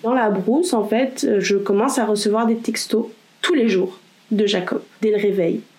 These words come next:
Comment ça va ? Bonjour, euh, est-ce que tu vas bien ? » Euh, le soir pour me dire bonne nuit, euh, voilà, on parle par texto, euh, tous les jours pendant deux semaines.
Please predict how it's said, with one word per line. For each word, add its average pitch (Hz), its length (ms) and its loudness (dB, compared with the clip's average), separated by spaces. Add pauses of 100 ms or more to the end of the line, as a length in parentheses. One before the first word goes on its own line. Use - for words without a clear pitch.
(100)
Comment 226 160 4
ça 269 240 0
va ? 220 480 2
Bonjour, 240 840 2
euh, 202 300 2
est-ce 196 120 -4
que 208 80 -4
tu 220 160 -2
vas 233 140 2
bien ? » 214 240 2 (320)
Euh, 190 100 0 (380)
le 254 100 2
soir 226 300 0
pour 214 140 2
me 208 100 4
dire 202 160 2
bonne 285 240 4
nuit, 262 480 4
euh, 202 80 2
voilà, 185 280 0
on 208 60 0
parle 269 460 0
par - 240 -4
texto, 226 560 0
euh, 180 160 2 (400)
tous 254 80 0
les 220 100 4
jours 214 320 0 (100)
pendant 220 220 2
deux 196 160 2
semaines. 269 600 2